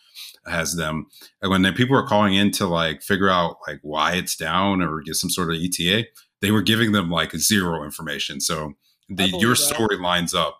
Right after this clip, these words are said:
Speaker 1: with what you, like, what I've heard as well.
Speaker 2: Okay.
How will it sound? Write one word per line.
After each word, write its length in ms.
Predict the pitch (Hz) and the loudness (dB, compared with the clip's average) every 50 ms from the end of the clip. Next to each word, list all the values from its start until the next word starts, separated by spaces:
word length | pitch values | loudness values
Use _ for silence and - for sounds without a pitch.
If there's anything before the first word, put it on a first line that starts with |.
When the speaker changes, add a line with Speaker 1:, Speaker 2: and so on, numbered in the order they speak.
| _ _ - | _ _ -8
Speaker 1:
with 340 | 95 92 85 82 - - - | -2 -2 -2 -2 -2 -6 -10
what 240 | 85 87 90 80 71 - | -6 -4 -4 -4 -4 -8
you, 160 | 87 85 78 78 _ _ - | -14 -16 -16 -18 _ _ -14
like, 260 | 90 82 73 73 - _ _ - | -10 -10 -10 -10 -12 _ _ -8
what 160 | 98 92 85 | -6 -4 -2
I've 200 | 82 87 92 90 | 0 0 0 0
heard 280 | - 90 87 80 80 76 | -2 -6 -6 -6 -6 -8
as 140 | 78 73 - | -8 -10 -8
well. 300 | 80 76 76 76 - - 160 | -8 -8 -8 -8 -8 -10 -10
Speaker 2:
Okay. 340 | 156 - 156 147 143 139 | -10 -10 -10 -10 -10 -12